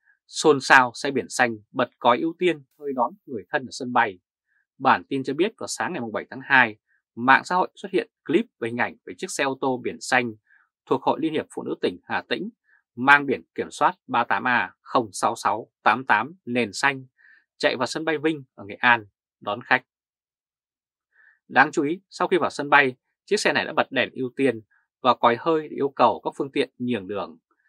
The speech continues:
Sự việc khiến nhiều người bức xúc. Thông tin vừa kể trên đã khiến cho mạng xã hội dậy sóng, nhất là mới đây có sự việc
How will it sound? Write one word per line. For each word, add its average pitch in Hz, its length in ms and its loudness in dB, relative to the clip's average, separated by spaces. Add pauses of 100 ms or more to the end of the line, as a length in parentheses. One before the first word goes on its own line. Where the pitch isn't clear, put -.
(200)
Sự 143 200 0
việc 135 220 0 (340)
khiến 196 240 0
nhiều 120 180 -2
người 101 280 -10 (240)
bức 131 220 -2
xúc. - 280 -4 (760)
Thông 143 160 2
tin 135 240 0 (120)
vừa 104 140 -8
kể 92 200 -6
trên 123 260 0
đã 127 140 -16
khiến 127 120 -6
cho 160 80 -6
mạng 123 200 0
xã - 120 -8
hội 131 140 -4
dậy 113 280 -4
sóng, 120 340 -4 (460)
nhất 220 200 0
là 127 60 2
mới 120 160 -2
đây 151 240 0 (140)
có 180 140 0
sự 117 180 -2
việc 120 220 -2